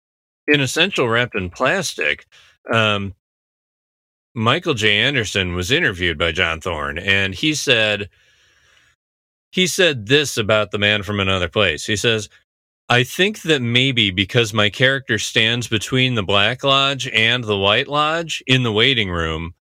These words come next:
I really represent a chaos or uncertainty.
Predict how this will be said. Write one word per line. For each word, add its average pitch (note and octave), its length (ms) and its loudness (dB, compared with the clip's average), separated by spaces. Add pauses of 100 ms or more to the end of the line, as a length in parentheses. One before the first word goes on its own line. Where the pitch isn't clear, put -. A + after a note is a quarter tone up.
(200)
I A2+ 120 4
really C3+ 460 0
represent B2+ 640 0
a G#2+ 140 2
chaos A#2 800 -2
or B2 240 2
uncertainty. G#2+ 920 -4